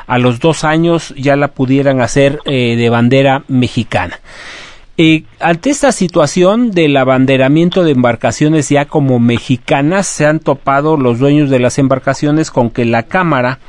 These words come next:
eh, Nacional de la Industria del Transporte Marítimo ha presionado a Marina Mercante para evitar que se entreguen estos pasabantes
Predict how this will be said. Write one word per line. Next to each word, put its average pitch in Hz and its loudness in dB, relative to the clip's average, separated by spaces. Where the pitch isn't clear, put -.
eh, 113 0
Nacional 131 0
de 151 0
la 123 0
Industria 139 0
del 117 0
Transporte 143 -2
Marítimo 160 2
ha 151 -2
presionado 147 0
a 123 0
Marina 135 0
Mercante 131 0
para 117 0
evitar 131 0
que 143 -4
se 123 -4
entreguen 131 0
estos 156 0
pasabantes 139 0